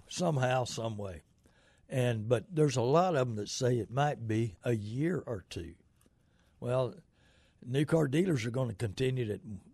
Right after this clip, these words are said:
M S R P or more. Are you prepared to, to pay that? Are you prepared to know what it's gonna be worth later on? You know,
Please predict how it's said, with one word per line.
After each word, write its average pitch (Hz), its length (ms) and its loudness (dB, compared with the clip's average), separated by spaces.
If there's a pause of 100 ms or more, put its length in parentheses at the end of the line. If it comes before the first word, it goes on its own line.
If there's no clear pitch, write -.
(120)
M 135 180 2
S 131 180 2
R 120 180 4
P 135 360 2
or 110 120 -2
more. 110 360 0 (1080)
Are 117 80 0
you 123 220 0
prepared 127 480 2
to, 104 180 -4 (140)
to 120 100 0
pay 123 260 4
that? 143 300 2 (600)
Are 131 100 2
you 139 160 4
prepared 131 480 2
to 113 60 -2
know 120 200 2
what 120 200 4
it's 98 120 -4
gonna 107 300 -4 (380)
be 120 120 2
worth 120 340 4
later 123 500 2
on? 139 400 0 (1600)
You 131 160 0
know, 107 220 -2